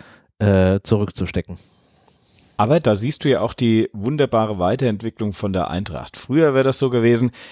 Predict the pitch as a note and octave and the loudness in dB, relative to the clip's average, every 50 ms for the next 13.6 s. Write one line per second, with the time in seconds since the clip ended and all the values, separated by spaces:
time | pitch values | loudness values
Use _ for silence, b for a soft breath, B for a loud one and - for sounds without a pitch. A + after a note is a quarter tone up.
0 | B B - G#2+ F#2+ - - A#2+ C3+ F3 - - - - _ _ _ _ - G#2 | B B -6 -6 -4 0 2 2 2 2 -2 -6 -10 -12 _ _ _ _ 0 0
1 | G#2 F#2 - - D3+ D3 - D3 G#2 E2 D2+ D#2+ F#2 - - A2 - - A2 F2+ | 0 0 2 0 0 2 2 2 2 2 0 -4 -8 -8 -8 -8 -6 -6 -6 -4
2 | G2 F2 - - - F#2 F#2 G2+ A#2 B2 A#2 - A#2+ A#2+ C3 C#3 C3 B2 G#2+ - | -4 -6 -6 -4 0 0 2 4 2 2 0 0 0 0 2 2 2 2 0 0
3 | A#2+ A2+ A2 G#2+ - - - G2 G2 A#2+ B2+ A2 G#2 F#2 G2 G2 G#2 A2 A2 G#2 | 0 -2 -2 -2 -4 -4 0 2 2 2 2 0 0 0 0 0 2 2 2 2
4 | G2 G#2+ C3 D#3+ - - G2+ F#2+ F2 F#2 F2+ F2 F#2 F#2 F#2 F#2 F#2 - - F#2 | 2 0 -2 -4 -8 -6 -6 -6 -4 -4 -4 -2 0 0 0 0 0 -2 0 0
5 | F#2 F#2 F#2+ B B B B B B B B _ - G2+ G#2 - - D#3+ D3+ D#3 | 0 0 0 B B B B B B B B _ 0 0 0 0 0 0 2 2
6 | D3+ C#3+ D3 D3+ D3+ D3 D3 C#3+ b b b b - C#3 C#3 D3 D3+ - C3+ D3 | 2 2 4 2 4 2 2 -2 b b b b 0 0 0 0 0 0 0 0
7 | D#3+ E3 C#3+ C3 C3 - - - - F#3+ F3 A2+ F2 D#2 C#2+ C#2+ - - - - | 0 0 0 0 0 0 0 -4 -2 2 2 2 2 2 0 -2 -6 -12 -16 -12
8 | - F#2+ G2 G2+ G2 G2+ F#2+ G2+ G2 F2 E2 B2+ E3 F3+ - - - - - G#2 | -4 -2 0 2 2 0 0 -2 -6 -4 -2 0 0 0 -2 -4 -10 -6 0 2
9 | A#2+ D3+ - - A2 A2 - A#2+ - - D3+ C#3+ C3 - D3 C#3 A#2+ - - B2 | 2 2 2 0 -2 2 2 2 0 2 0 0 0 0 -4 -6 -6 -4 -2 -2
10 | B2 - A2 F#2+ G2 F2 G#2+ C#3 - _ - E3+ E3 D#3+ - - - - G#2+ A#2 | -2 -2 0 -2 0 2 0 0 -2 _ -4 -4 -2 -2 -2 -2 -2 0 2 4
11 | A2+ G#2 G2 - - - F3 D#3+ - D#3+ D3 - B2+ A2+ - - G#2 A2 C#3+ - | 4 4 2 0 -2 -6 -6 -4 -2 -4 -4 0 -2 -2 0 2 2 2 2 2
12 | - - D#2+ G#2+ A#2 G#2+ G2+ G#2+ C3 D3 - - C3 A#2+ - - C3 A#2+ B2 - | -4 -8 -4 -4 0 2 2 2 2 0 0 0 -2 -2 -2 -4 -4 -4 -4 -4
13 | - - G#2 - - - - A2 A#2+ D3 - | -8 -8 -8 -6 -4 -2 0 2 2 0 0